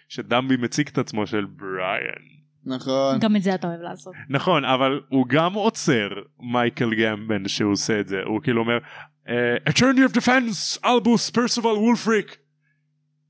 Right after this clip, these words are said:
Speaker 1: One eternity later. בריאן.
Speaker 3: <laughs>
Speaker 1: דמבל-, אז ככה הוא עוצר את זה מלא, כן, ככה גם עם האקספליאמוס הזה. אז, אה, in that note,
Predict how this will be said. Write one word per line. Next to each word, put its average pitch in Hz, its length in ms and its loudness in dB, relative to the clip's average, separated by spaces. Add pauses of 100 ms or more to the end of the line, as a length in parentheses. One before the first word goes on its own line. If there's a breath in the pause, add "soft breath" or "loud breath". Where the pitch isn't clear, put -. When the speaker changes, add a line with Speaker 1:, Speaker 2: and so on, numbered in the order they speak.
(220)
Speaker 1:
One 95 680 -4
eternity 87 840 -8 (320)
later. 85 500 -8 (760 soft breath)
בריאן. 101 880 -2 (140)
Speaker 3:
<laughs> 208 400 -2
Speaker 1:
דמבל-, 139 320 -2
אז 127 200 0
ככה 139 240 -4
הוא 113 40 -2
עוצר 110 180 -6
את 104 40 -8
זה 98 60 -10
מלא, 92 180 -4 (180)
כן, 98 120 -4 (200)
ככה 104 220 -6
גם 139 160 0
עם 113 120 -4
האקספליאמוס 117 1040 -6
הזה. 92 140 -8 (480 loud breath)
אז, 135 300 0
אה, 139 360 0
in 151 260 -4
that 233 240 0
note, 139 340 0